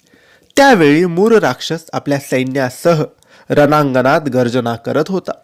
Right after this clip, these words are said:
त्याची भयंकर गर्जना ऐकून सर्व देव भयभीत होऊन सर्व दिशांना पळू लागले. जेव्हा श्री विष्णू स्वतः रणांगणात आले, तेव्हा असुरही शस्त्रे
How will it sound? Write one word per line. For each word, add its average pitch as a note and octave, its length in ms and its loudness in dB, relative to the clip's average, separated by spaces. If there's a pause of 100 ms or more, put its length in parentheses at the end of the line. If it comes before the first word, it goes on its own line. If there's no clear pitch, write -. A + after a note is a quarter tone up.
(300)
त्याची F#3 220 2
भयंकर F3+ 460 0
गर्जना D#3 460 0
ऐकून D3 400 -4
सर्व C#3+ 360 0
देव C3 280 0
भयभीत D#3 480 0
होऊन D#3 280 0 (340)
सर्व F#3+ 280 2
दिशांना C3+ 640 -2
पळू F#3+ 340 -2
लागले. C#3+ 340 -6 (920)
जेव्हा G3 380 4 (260)
श्री B3+ 300 2
विष्णू F3+ 460 -4
स्वतः D3 600 0
रणांगणात B2+ 720 0
आले, C3 340 -2
तेव्हा B2+ 380 -4
असुरही D3+ 560 -2
शस्त्रे E3+ 520 -2